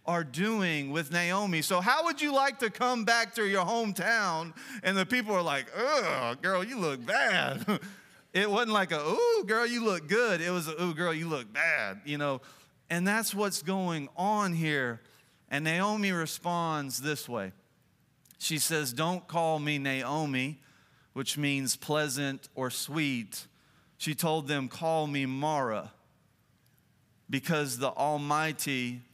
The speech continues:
has made my life very bitter." And then she says this, "I went away full, but the Lord has brought me back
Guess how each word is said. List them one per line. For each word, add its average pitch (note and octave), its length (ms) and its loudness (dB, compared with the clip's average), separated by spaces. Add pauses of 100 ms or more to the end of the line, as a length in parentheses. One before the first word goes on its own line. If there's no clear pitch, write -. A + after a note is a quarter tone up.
has B2+ 280 -4
made C3 420 0
my A#2 220 -2
life A#2+ 640 -2 (480)
very B2+ 720 -2 (500)
bitter." G2 380 -4 (1200)
And A#2 100 -6
then B2+ 120 -2
she C#3+ 160 0
says C#3 380 0
this, B2 540 0
"I A#2 120 0
went D#3 460 -2
away C#3 420 0
full, A2+ 640 -4 (880)
but C3 160 -2
the C3 120 -2
Lord B2 760 -2
has A2+ 240 -4
brought A2+ 680 -2
me A2+ 180 -6
back G#2 540 -2